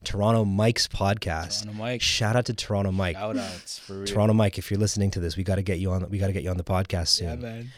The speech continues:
Speaker 1: But I, I loved that conversation because it confirmed what I believe to be true.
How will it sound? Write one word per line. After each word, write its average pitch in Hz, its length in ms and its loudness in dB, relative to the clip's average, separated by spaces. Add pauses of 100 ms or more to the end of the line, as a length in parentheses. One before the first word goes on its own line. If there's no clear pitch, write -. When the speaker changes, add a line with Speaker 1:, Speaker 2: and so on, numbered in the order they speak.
(160)
Speaker 1:
But 98 220 2 (140)
I, 104 140 2 (280)
I 110 80 2
loved 110 400 2
that 113 180 2
conversation 101 600 -2
because 98 220 -4
it 98 100 -6
confirmed 110 540 -2
what 101 120 0
I 92 80 0
believe 92 340 -2
to 87 80 -6
be 90 120 -6
true. 82 340 -4